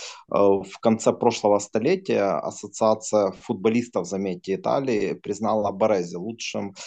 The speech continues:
э, за столетие, да, ну, то есть этот опрос проводился в двухтысячном году. И вот там есть десятка, я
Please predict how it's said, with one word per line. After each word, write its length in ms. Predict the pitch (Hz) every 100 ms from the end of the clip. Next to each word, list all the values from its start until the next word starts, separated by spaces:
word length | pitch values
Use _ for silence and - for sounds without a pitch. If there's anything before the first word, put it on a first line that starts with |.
| - -
э, 280 | - 95 95
за 460 | 90 92 104 95 90
столетие, 640 | - - 95 104 90 82 82
да, 200 | 85 120
ну, 180 | 110 90
то 80 | -
есть 140 | -
этот 220 | 101 -
опрос 300 | 85 - 113
проводился 640 | - 107 98 101 107 - 95
в 120 | 87 -
двухтысячном 880 | 127 123 110 104 - - - 92
году. 380 | 95 90 85 76 - - -
И 20 | 104
вот 200 | 110 123
там 100 | 131
есть 200 | 120 104
десятка, 440 | 120 165 208 -
я 140 | 104